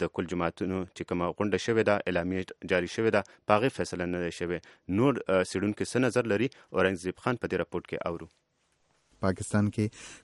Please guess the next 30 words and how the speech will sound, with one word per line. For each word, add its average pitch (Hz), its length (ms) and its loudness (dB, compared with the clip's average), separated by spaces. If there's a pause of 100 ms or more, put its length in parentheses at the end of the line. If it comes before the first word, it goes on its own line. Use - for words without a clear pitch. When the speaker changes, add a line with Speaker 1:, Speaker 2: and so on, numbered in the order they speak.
(140)
Speaker 2:
کال 127 180 12
دوه 131 140 10
زره 107 240 8
اته 135 180 6
نه 131 180 6
تر 113 160 8
اوسه 135 320 6
د - 20 6 (120)
اووم 139 320 10
ځل 101 180 8
دی 95 80 4 (180)
چې - 80 2 (140)
سیاسي 107 380 4
قیادت 110 320 8 (480)
د 117 200 12
ترهګرۍ 123 420 10 (120)
پر 113 140 10
ضد 120 240 6
یو 107 180 10
مؤثره 101 560 6
پالیسي 107 320 6
جوړولو 117 480 8
دپاره 127 320 4
یو 101 120 8 (100)
ځای 92 180 2
شوې 95 260 4
ده، 87 80 0 (160)
چې 120 120 8 (220)
دې 120 100 12 (100)
ځلې 117 220 6